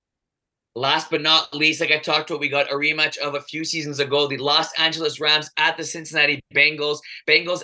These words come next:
at home, favored by two. Can the Bengals get their first win of the season? Yes, they do. They beat the Rams in a similar game to what happened in the Super Bowl, but this time it goes in favor of them. I'm gonna go final score twenty-seven to twenty.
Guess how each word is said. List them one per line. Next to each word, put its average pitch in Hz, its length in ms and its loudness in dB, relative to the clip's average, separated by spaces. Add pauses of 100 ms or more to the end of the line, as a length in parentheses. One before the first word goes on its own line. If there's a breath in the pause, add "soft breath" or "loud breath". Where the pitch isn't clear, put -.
at 160 200 2
home, 170 220 -8
favored 156 300 -2
by 143 140 0
two. 160 400 -6
Can 180 320 0
the 180 80 4
Bengals 180 420 0
get 180 220 0
their 180 100 0
first 180 380 -6
win 170 120 -4
of 165 80 -4
the 160 60 -4
season? 175 580 0 (320 loud breath)
Yes, 180 380 2
they 165 160 4
do. 135 320 0 (260 loud breath)
They 180 180 2
beat 175 280 2
the 160 180 0
Rams 156 340 4
in 156 100 -2
a 143 80 2
similar 208 580 -2
game 160 320 0 (220 loud breath)
to 175 60 -10
what 151 100 0
happened 165 240 -2
in 165 100 -2
the 170 80 -4
Super 156 240 -6
Bowl, 151 140 2
but 127 180 -2
this 185 220 -2
time 160 260 -2
it 139 100 0
goes 151 200 0
in 175 180 -4
favor 160 300 -2
of 143 100 -4
them. 143 140 -4
I'm 143 100 0
gonna 151 140 -2
go 143 100 -4
final 156 320 -6
score 151 320 -4
twenty-seven 147 880 0 (240 loud breath)
to 156 140 -2
twenty. 147 520 0